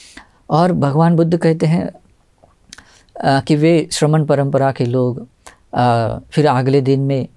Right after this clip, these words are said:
न दी हुई चीज़ को भी ग्रहण करते हैं भोजन के रूप में। तो इस तरह से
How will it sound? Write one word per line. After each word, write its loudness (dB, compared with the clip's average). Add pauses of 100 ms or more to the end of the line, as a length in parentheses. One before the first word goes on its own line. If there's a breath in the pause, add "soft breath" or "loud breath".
न 2
दी 0
हुई 0
चीज़ -2
को -4
भी -2
ग्रहण -4
करते -8
हैं -4
भोजन -4
के -6
रूप -6
में। -8 (460 loud breath)
तो 0
इस -2
तरह 2
से -2